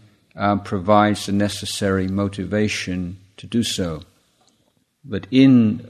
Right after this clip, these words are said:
the practice of meditation, we soon realize that not wanting to have a particular mental state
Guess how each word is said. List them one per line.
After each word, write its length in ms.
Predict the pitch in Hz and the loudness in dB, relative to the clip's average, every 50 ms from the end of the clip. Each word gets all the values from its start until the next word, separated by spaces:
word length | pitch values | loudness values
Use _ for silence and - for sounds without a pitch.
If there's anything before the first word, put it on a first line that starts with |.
| - _ - | -20 _ -8
the 120 | 104 101 | -8 -8
practice 640 | - - - 113 113 104 - - 113 104 - - | -4 0 2 2 2 2 0 -4 -8 -8 -8 -8
of 160 | 101 92 - 110 | -10 -8 -6 -4
meditation, 760 | 104 104 95 95 98 - - 127 135 127 - - 104 98 92 | -2 -2 -2 -4 -4 -2 0 2 2 2 0 -2 -4 -4 -4
we 140 | 92 90 90 | -6 -8 -8
soon 380 | - - - 143 143 147 135 | -8 -4 2 4 6 8 8
realize 640 | 110 107 104 95 92 90 87 87 87 90 - - - _ _ _ _ _ _ _ _ _ - | 6 6 4 4 2 0 -2 -2 -4 -6 -8 -12 -16 _ _ _ _ _ _ _ _ _ -12
that 560 | 95 92 101 104 101 101 98 - - - - - _ _ _ _ _ _ - - _ _ _ _ _ - | -4 2 4 6 6 6 4 2 -2 -12 -20 -20 _ _ _ _ _ _ -20 -20 _ _ _ _ _ 4
not 380 | 117 127 139 143 - - - 107 | 6 6 6 6 4 0 -8 -10
wanting 840 | 104 101 110 127 139 147 143 - - - 98 90 85 80 82 90 - _ _ _ _ _ | -2 4 6 6 8 6 6 2 0 -2 -2 -2 -2 -4 -8 -12 -16 _ _ _ _ _
to 120 | - 101 | -8 -6
have 680 | 90 85 95 107 110 110 107 101 90 - - - - _ _ _ _ _ _ _ - | -4 0 2 4 6 6 6 4 2 -2 -8 -18 -20 _ _ _ _ _ _ _ -10
a 100 | - 98 | -8 -8
particular 960 | - - 101 - - - 135 127 - - 120 107 98 101 98 95 90 87 - - - | -8 -8 -10 -4 -2 -2 -2 -2 -2 -4 -2 -2 0 0 0 0 -2 -4 -8 -14 -8
mental 520 | - 107 107 117 123 127 123 123 - 95 85 | -4 -2 0 2 2 2 2 0 -4 -8 -8
state 760 | - - - - - 87 85 87 98 117 113 - - - - | -6 -8 -10 -8 -6 -4 -2 -2 -2 -4 -4 -8 -14 -20 -20